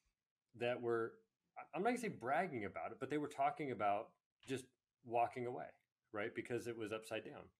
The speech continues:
And so I, I just had a conversation with them, like, "So it's worth less just by,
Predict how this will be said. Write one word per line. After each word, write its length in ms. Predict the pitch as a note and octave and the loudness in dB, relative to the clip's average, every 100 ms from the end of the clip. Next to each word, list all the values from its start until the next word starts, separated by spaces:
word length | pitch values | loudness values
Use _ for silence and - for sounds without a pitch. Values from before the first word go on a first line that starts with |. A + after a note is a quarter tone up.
| _ _ _ _ _ _ _ - | _ _ _ _ _ _ _ -2
And 160 | A#2+ - | 0 2
so 400 | C3+ B2 A#2+ - - _ _ _ _ _ - | 2 4 2 -2 -20 _ _ _ _ _ 2
I, 140 | B2 D3 | 2 4
I 60 | C3 | 0
just 160 | A#2+ A#2+ | 0 2
had 120 | A2+ | 2
a 40 | |
conversation 600 | - A#2+ G2 - A#2 A#2 | 2 -2 0 2 2 2
with 60 | G#2 | 0
them, 80 | G#2 | 0
like, 140 | G#2+ | 0
"So 300 | - A#2+ A#2+ - _ _ _ _ _ _ - | 2 2 2 -4 _ _ _ _ _ _ -4
it's 220 | C#3 - | -4 -2
worth 320 | B2+ D3 D3 - _ _ _ B2 | 2 4 2 -2 _ _ _ -4
less 540 | B2+ B2+ G2+ - - - | 4 4 4 -2 -10 -6
just 200 | A#2 - | -6 0
by, 140 | A#2+ | -2